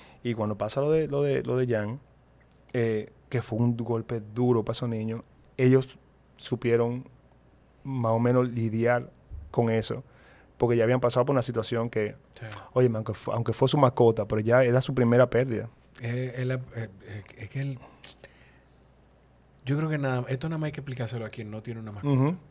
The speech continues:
Speaker 2: o a quien no ha tenido
Speaker 1: Sí.
Speaker 2: mascota, porque yo nunca tuve en casa, pero yo me pasaba los fines de semana donde mis abuelos, y donde mis abuelos, o sea, <clears throat> hubo un momento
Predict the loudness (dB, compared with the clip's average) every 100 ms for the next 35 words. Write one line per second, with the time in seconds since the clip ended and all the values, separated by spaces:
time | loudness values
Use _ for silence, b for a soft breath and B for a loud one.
0 | -16 -12 -10 -10 -10 -8 -8 -6 -4 -4
1 | -6 0 0 0 -4 -12 -10 -6 -6 -6
2 | -6 -8 -8 -6 -6 -8 -10 -14 -10 -4
3 | -4 -4 -12 b b b b b b _
4 | -4 -2 -2 -2 -2 -4 -6 -6 -6 -6
5 | -4 -6 -6 -6 -6 -6 -6 -6 -6 -6
6 | -6 -8 -10 -12 -12 -14 -12 -12 -10 -10
7 | -12 -20 -20 -12 -10 -10 -14 b 2 4
8 | 4 0 -6 -14 -20 -20 -20 -20 -16 -2
9 | 0 2 0 0 0 0 -2 -6